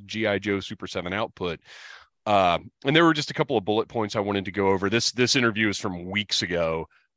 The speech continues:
uh, but there were some interesting things. Uh, first of all, he works very closely with Brian Flynn about everything. I mean, Brian Flynn,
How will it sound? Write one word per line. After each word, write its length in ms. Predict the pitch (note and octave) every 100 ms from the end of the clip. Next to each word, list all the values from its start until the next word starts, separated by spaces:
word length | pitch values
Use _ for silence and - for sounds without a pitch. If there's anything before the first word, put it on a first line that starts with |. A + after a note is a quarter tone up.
| -
uh, 160 | -
but 120 | E2+ A2+
there 100 | C#3
were 60 |
some 160 | C#3 D#3
interesting 460 | D#3 D3 - B2
things. 500 | G2 F#2 F2+ G2 -
Uh, 300 | - G#2 G2 F#2+ _
first 260 | - E3 D3+
of 40 |
all, 120 | D3 B2+
he 100 | C3
works 240 | C3 -
very 200 | B2 A2+
closely 420 | - G#2+ G#2+ B2
with 140 | A2 G2 _
Brian 300 | G#2 G2 F#2+
Flynn 300 | F2 G2 G2
about 220 | G2+ F2+ F2
everything. 280 | F#2 F#2
I 60 | A2
mean, 160 | G#2+ F#2+
Brian 320 | C3 G3+ E3+
Flynn, 380 | - C#3+ C3+